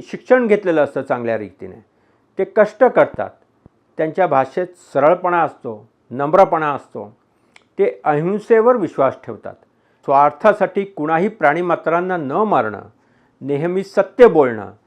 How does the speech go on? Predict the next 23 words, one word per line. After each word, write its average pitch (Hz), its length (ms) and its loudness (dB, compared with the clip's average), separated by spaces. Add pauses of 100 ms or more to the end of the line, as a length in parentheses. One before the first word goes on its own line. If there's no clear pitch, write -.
(400)
सर्व 175 240 0
जीवांच्या 165 540 0
प्रती 190 440 -6
दयाभाव 156 720 4
असणं, 104 340 -6 (440)
लोभ 156 460 0
न 214 200 0
करणं, 120 440 -4 (420)
विनयशीलता, 139 1120 -4 (420)
मनात 156 340 0 (220)
एक 196 320 4 (240)
आणि 151 140 -8 (160)
चेहऱ्यावर 165 560 2
दुसरे 156 520 -4 (320)
असे 160 300 -4
भाव 143 280 0
न 147 260 0
ठेवणं, 143 400 -2 (800)
चंचल 165 640 2 (120)
स्वभाव 151 600 4
नसणं, 110 500 -8 (420)
अहंकार 160 680 2
नसणं, 110 460 -8